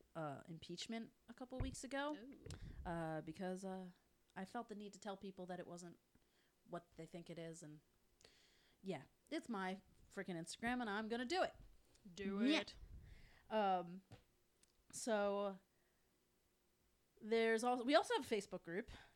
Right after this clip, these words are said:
Speaker 1: Passionately Ugly History Podcast.
Speaker 2: Please join the group. It's fun.
Speaker 1: Yes, help us be active a little bit. For, currently, I'm, like, the only one posting, and makes me sad. People, come on there. If you got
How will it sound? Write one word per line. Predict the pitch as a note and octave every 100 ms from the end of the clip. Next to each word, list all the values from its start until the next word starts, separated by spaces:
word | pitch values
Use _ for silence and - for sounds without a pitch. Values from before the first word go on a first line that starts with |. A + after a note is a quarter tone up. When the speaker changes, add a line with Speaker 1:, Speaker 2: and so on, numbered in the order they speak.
| _
Speaker 1:
Passionately | - G#3 A3+ G3 F#3+
Ugly | F3 E3+
History | F3+ - E3+
Podcast. | D#3+ D#3 -
Speaker 2:
Please | F#3+ D4
join | - B3+ B3+
the | G#3+
group. | A3 A#3+
It's | B2+ -
fun. | - A3 D#3
Speaker 1:
Yes, | F3+ E3+
help | A#3 C#4+
us | A4
be | - C#4+
active | F3+ F#3 B3 A#3
a |
little | B3
bit. | B3 C4 -
For, | - -
currently, | - F4 C4+ A#3+
I'm, | A#3+ A#3+
like, | A3+ A3
the | A3
only | A3
one | G#3 F#3
posting, | D#3+ - - - _ -
and | F3 F3 - _ _ _ - - -
makes | G#3 G#3+ A3
me |
sad. | - B2 - - - - - _ - _ _ _
People, | - A#3
come | G#3+ A#3
on | G#3
there. | F3+
If | F3 G#3
you |
got | F#3 C4+ D#4+